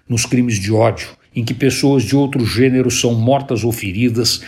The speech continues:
apenas por não serem iguais aos agressores.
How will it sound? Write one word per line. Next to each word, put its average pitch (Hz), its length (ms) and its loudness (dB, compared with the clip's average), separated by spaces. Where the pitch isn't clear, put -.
apenas 151 600 0
por 120 220 -2
não 127 160 2
serem 117 400 0
iguais 95 380 -4
aos 82 160 -6
agressores. 80 880 -10